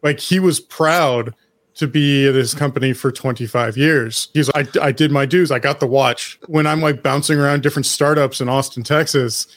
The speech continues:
he's like, "You, obviously you're not a real company," blah, blah, blah, son. And it's just, it was, it felt always weird,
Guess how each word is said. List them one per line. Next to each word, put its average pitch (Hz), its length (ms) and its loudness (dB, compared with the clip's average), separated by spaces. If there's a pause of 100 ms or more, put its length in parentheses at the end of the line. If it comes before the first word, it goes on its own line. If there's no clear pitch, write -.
(180)
he's 139 100 -6
like, 131 100 -10
"You, 127 140 -8 (440)
obviously 156 380 2
you're 147 120 2
not 147 120 0
a 131 80 2
real 135 220 2
company," 135 420 -2
blah, 127 180 -2
blah, 127 120 -2
blah, 131 240 0
son. 117 360 -4 (460)
And 131 560 0
it's 151 160 -8
just, - 320 -2
it 190 60 0
was, 160 320 0
it 165 60 2
felt 208 300 0
always 151 320 0
weird, 180 400 0